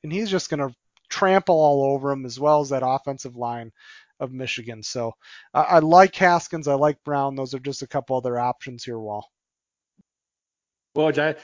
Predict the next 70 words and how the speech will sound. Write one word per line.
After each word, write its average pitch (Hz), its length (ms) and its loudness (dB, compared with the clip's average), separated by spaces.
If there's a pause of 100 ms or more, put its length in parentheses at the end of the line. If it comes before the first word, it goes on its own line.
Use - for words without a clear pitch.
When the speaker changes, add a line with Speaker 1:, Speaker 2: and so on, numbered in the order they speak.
(160)
Speaker 2:
I 147 80 -2
like 220 240 2
what 208 100 4
you're 143 80 0
saying, 120 440 -4
but 107 200 -2
one 160 220 0
thing 170 220 0
is, 123 180 -4 (280)
if 143 160 -4
it's 202 140 -2
a 143 80 -4
steal, 165 400 -2
I 139 80 0
don't 170 120 0
know 160 120 0
if 156 60 -2
I'm 156 140 -2
gonna 139 100 -6
take 170 240 0
him, 113 100 -6
Woj. 101 220 -6
I 143 180 2
believe 220 260 2
in 202 60 -6
the 196 60 -4
Ten 196 260 -2
Commandments, 165 560 -2
and 120 140 -6
"Thou 151 160 0
shalt 156 240 -2
not 156 180 0
steal," 165 260 -4
I 131 100 -2
believe, 139 200 -2
is 120 120 -8
one 135 160 -4
of 117 60 -6
them. 98 140 -10 (380)
So 165 80 -8
maybe 208 280 2
I'll 175 120 2
stay 175 180 0
Speaker 1:
Okay. - 40 6
Speaker 2:
away 165 200 4
from 165 160 -6
him 151 80 -6
for 143 100 -4
that 147 140 0
reason. 147 220 -2
But 139 160 -4 (180)
West 214 220 0
Virginia, 170 440 0
you 135 140 -4
know, 127 120 0
I, 139 180 0 (300)
I 156 100 2
hope 165 220 0
that 143 160 -2
Texas 131 340 -6
just - 220 -12
takes 123 240 -6
it 110 120 -20
to 123 120 -4
'em. 117 80 -4
I 110 80 -4
hope 120 160 -6
they 110 100 -2
bounce 113 300 -4
back. 113 340 -6